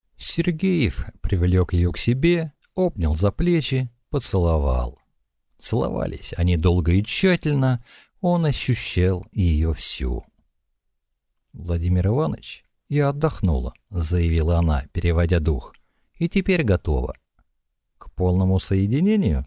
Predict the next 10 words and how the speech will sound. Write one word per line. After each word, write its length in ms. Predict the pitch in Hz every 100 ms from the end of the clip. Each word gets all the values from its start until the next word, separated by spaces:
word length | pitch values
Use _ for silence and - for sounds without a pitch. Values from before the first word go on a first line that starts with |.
| _ _
уточнил 600 | 113 - 92 - 87 78
он. 220 | 71 - - _ _ _ _ _
«Да, 480 | 104 120 160 78 - _ _
к 100 | -
нему. 420 | 160 160 104 65 - _ _ _ _ -
Время 520 | 185 196 180 151 143
идет». 400 | 113 69 - _ _ _ _ _ _ _ _ _
«Командуй 560 | - 76 113 190 190 139
как 200 | 107 -
надо». 360 | 85 69 62